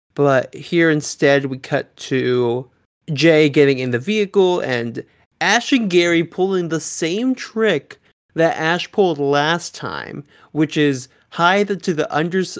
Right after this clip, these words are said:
hide in the underside of their vehicles as they go back into the big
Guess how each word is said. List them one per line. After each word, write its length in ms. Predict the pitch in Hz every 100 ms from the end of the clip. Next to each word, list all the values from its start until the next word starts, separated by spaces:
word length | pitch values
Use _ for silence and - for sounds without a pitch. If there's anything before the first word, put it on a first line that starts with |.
| -
hide 380 | 143 170 185 -
in 180 | - 147
the 160 | 139 139
underside 560 | 151 165 - 170 165
of 540 | 151 139 135 131 123 127 _ _ _
their 480 | - 123 135 127 120
vehicles 800 | 120 131 127 117 - 117 113 113
as 240 | - 123 117
they 160 | 127
go 200 | 123 131
back 400 | 123 127 120 123
into 300 | 123 127 -
the 100 | 123
big 500 | 117 123 123 117 123